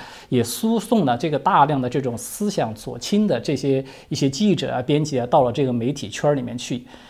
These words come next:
其实还不光是说是媒体界，包括这个演艺界，我们看到也是这样的。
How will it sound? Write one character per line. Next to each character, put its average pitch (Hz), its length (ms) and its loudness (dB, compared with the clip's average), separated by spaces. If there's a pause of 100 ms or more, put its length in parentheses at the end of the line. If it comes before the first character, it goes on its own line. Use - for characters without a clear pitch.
(160)
其 208 160 0
实 165 160 2
还 156 100 4
不 160 160 0
光 180 160 8
是 175 140 0
说 151 100 2
是 151 140 0
媒 120 200 2
体 - 200 -6
界， 131 180 0
包 - 160 4
括 160 140 0
这 151 80 -2
个 143 80 0
演 127 320 -2
艺 196 120 4
界， 170 160 0
我 123 60 2
们 123 100 -4
看 139 160 -6
到 131 80 -2
也 123 140 -10
是 135 160 -4
这 156 120 2
样 120 180 0
的。 127 120 -12